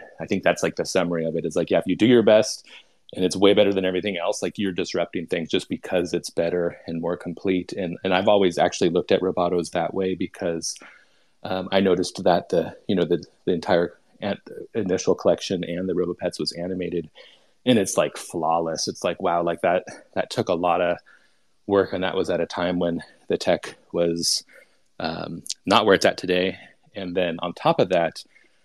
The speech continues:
um, they keep doing stuff to add, um, you know, again, just kind of, um, wanted to cheer on <laughs> Robotos a little bit, but they've built so many tools to, like, you can dress up your Roboto. You know, you can, you know, you can go to the,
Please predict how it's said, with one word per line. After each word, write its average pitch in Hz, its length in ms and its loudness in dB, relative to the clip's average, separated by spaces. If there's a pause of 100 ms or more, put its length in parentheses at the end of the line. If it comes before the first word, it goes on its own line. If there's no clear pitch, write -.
(200)
um, 87 220 -4
they 87 100 2
keep 165 360 -4
doing 95 260 4
stuff - 320 0
to - 220 -8
add, 82 420 -2 (420)
um, 80 520 -4 (440)
you 92 120 0
know, 85 320 -2
again, 82 200 0
just 80 140 -2
kind 82 160 -4
of, 78 240 -4
um, 80 320 -6 (300)
wanted 82 160 -6
to 82 120 -6 (200)
cheer 90 200 0
on 87 280 -4 (120)
<laughs> - 100 -12
Robotos 139 800 4
a 131 60 2
little 107 160 2
bit, 104 140 -2 (320)
but 104 100 2
they've 98 220 0
built 123 200 0
so 117 160 4
many 101 220 2
tools 104 380 2
to, - 100 -6
like, 87 180 -4
you 95 120 -2
can 85 140 -2
dress 110 280 4
up 107 100 2
your 104 120 6
Roboto. 101 580 2 (400)
You 95 140 -4
know, 90 40 -6
you 98 140 -2
can, 107 300 0
you 113 80 4
know, 104 100 6
you 90 140 0
can 104 80 -4
go 104 120 6
to 98 120 2
the, 92 300 2